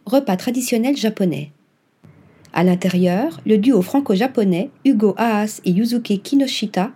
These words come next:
a su recréer une ambiance tantôt apaisante, tantôt contemporaine. L'utilisation de matières nobles comme le frêne, le châtaignier ou encore l'aluminium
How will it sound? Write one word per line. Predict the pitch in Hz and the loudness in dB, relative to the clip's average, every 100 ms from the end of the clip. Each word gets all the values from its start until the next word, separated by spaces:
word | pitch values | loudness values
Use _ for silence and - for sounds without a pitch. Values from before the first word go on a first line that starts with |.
| _ - - | _ -20 -10
a | - 240 | -4 -2
su | 254 | 0
recréer | 262 294 320 349 | 0 0 0 0
une | 226 | 2
ambiance | 220 196 185 185 | 2 2 0 0
tantôt | 277 277 320 | -2 0 2
apaisante, | 240 220 185 180 196 240 - | 2 0 0 0 0 -4 -4
tantôt | 269 277 330 | -2 0 0
contemporaine. | 277 262 277 196 170 160 160 170 180 _ - - - 196 | -2 -2 -2 -2 -2 -4 -6 -10 -14 _ -20 -20 -8 -2
L'utilisation | 196 202 196 196 254 285 | 0 2 2 0 2 2
de | 220 | 2
matières | 185 180 190 | 0 0 0
nobles | 190 175 262 294 | 2 2 2 0
comme | - 190 | 0 2
le | 185 | 2
frêne, | 180 - 175 226 - | 0 -4 -2 -2 -4
le | 190 | -4
châtaignier | - 214 220 202 190 277 - | -2 0 0 2 0 -2 -4
ou | 214 | 0
encore | 202 196 180 180 | 0 2 0 2
l'aluminium | 262 294 214 180 165 220 | 4 4 4 2 2 -2